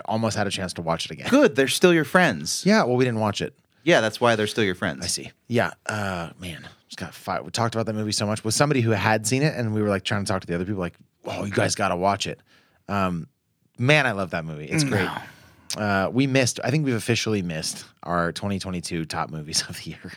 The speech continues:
Speaker 2: Sure.
Speaker 1: We're not doing that episode.
Speaker 2: No.
Speaker 1: It's too late.
Speaker 2: Yep.
Speaker 1: But I'm so stoked for that for this year's films.
Speaker 2: All right.
Speaker 1: It's gonna be on there.
Speaker 2: Fair
Speaker 1: So
Speaker 2: enough.
Speaker 1: jazzed about that movie.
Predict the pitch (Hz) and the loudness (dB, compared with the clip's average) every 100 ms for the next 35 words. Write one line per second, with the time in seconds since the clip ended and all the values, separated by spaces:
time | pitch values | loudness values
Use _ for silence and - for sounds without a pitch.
0 | - - - - 120 120 120 95 82 - | -20 -20 -14 0 2 2 2 0 -4 -4
1 | - - _ _ 87 87 - 110 67 - | -8 -10 _ _ -8 -6 -4 -4 -4 -14
2 | _ 78 71 - _ - 90 87 80 113 | _ -10 -10 -12 _ -4 -2 0 -2 -2
3 | 101 - 82 - - 78 - - - 76 | -2 -2 -4 -4 -8 -8 -8 -14 -14 -10
4 | 76 98 - 60 64 - 67 64 - 92 | -6 -6 -6 -10 -12 -14 -16 -12 -10 -8
5 | 92 131 156 - _ - - 73 67 65 | -8 -8 -10 -14 _ -16 -14 -14 -14 -16
6 | 67 - _ - 87 92 104 80 78 76 | -20 -20 _ -6 -4 -2 -4 -4 -10 -14
7 | 73 71 73 69 | -14 -16 -16 -18